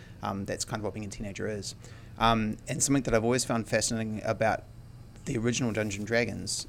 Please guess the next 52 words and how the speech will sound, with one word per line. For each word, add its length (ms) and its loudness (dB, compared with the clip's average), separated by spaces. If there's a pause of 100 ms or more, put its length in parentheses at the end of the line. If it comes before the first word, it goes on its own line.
is 140 0
it 80 0
really 260 2
does 260 4
tie 380 2
it 160 -4
down 280 0
to 140 -6
very 340 0
key 300 2
mechanics. 720 -4 (560)
If 180 -2
you 60 2
want 220 2
to 80 0
swing 240 2
a 40 0
sword, 520 -2 (420)
you 180 -6
throw 240 2
a 40 2
die. 420 0 (380)
If 180 -4
you 80 2
want 200 2
to 100 2
know 540 8 (960)
if 260 2
you 100 4
are 60 4
smart 460 2
enough 200 0
to 60 0
figure 240 2
out 120 4
that 120 0
puzzle, 380 2
in 120 -2
some 200 0
cases 300 -2
you 60 -2
also 180 -2
roll 160 -2
the 80 -6
die. 320 -4 (600)
And 120 4
I 40 10
was 120 8
wondering, 300 6
for 140 0
you 200 2
especially, 580 -4